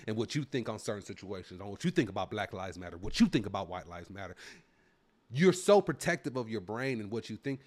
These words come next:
you're not even listening to motherfuckers. So back in the day before the internet, if somebody was ignorant, that's okay. Being ignorant is oh fucking K. You're, you're unaware of something.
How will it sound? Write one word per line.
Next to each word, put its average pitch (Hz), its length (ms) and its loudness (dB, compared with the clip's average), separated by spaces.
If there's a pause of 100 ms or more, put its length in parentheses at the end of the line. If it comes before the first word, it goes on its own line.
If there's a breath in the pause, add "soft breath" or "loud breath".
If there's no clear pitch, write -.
(140 soft breath)
you're 160 160 8
not 185 180 2
even 113 200 -2
listening 143 300 -2
to - 80 -16
motherfuckers. - 680 -16 (520)
So 147 440 10 (540 soft breath)
back 208 280 10
in 202 80 6
the 175 80 2
day 185 240 8
before 156 340 0
the 131 100 -4
internet, 156 480 0 (400)
if 156 160 2
somebody 185 420 2
was 135 260 -4
ignorant, 165 480 0
that's 202 200 4
okay. 208 380 4
Being 220 260 4
ignorant 214 420 4
is 143 220 4 (120)
oh 220 340 10 (100)
fucking 196 600 2
K. 185 420 6 (320 soft breath)
You're, 185 220 10
you're 175 320 6
unaware 190 520 4
of 139 80 -4
something. 95 480 -8